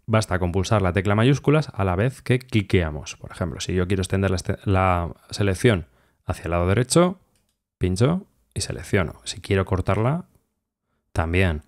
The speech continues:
pincho con la tecla mayúsculas apretada. Nos sale esa manita que veis ahí y entonces, pues, si quiero extenderla más, la extiendo más. Si quiero extenderla menos, la recorto menos.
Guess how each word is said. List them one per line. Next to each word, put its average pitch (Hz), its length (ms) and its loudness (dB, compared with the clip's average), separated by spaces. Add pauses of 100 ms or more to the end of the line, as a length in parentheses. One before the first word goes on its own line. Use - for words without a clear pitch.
(160)
pincho 104 420 2
con 117 180 2
la 110 200 2
tecla 117 340 0
mayúsculas 113 520 0
apretada. 85 540 -4 (400)
Nos 92 140 2
sale 113 360 0
esa 113 220 -2
manita 117 560 2
que 95 80 -4
veis 95 200 0
ahí 117 300 2 (640)
y 107 80 0
entonces, 90 440 0
pues, - 180 -4
si 87 160 -6
quiero 98 180 2
extenderla 92 420 0
más, 151 300 0 (140)
la 92 100 -10
extiendo 73 380 -8
más. - 360 -10 (220)
Si - 120 -14
quiero 90 120 -4
extenderla 78 440 -6
menos, 127 440 0 (300)
la 87 120 -6
recorto 85 440 -8
menos. 90 420 -12